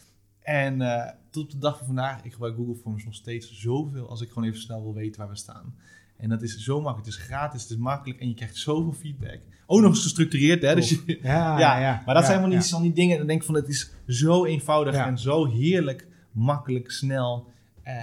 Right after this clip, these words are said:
Speaker 1: je doet het en je kunt weer door. En, eh, ja, dat vind ik heel waardevol.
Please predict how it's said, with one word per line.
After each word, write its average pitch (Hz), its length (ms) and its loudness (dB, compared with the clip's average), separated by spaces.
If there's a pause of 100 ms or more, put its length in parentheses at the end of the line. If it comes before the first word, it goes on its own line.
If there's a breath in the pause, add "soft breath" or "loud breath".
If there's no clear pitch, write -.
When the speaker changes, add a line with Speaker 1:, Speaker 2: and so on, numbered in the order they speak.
Speaker 1:
je 113 140 -6
doet 202 160 2
het 214 200 -2
en 143 200 -6
je 131 100 -6
kunt 131 180 -4
weer 113 140 -2
door. 127 220 -6
En, 113 440 -6
eh, 110 360 -10
ja, 107 100 -14
dat 107 160 -16
vind 110 280 -6
ik - 100 -20
heel 110 280 0
waardevol. - 480 -18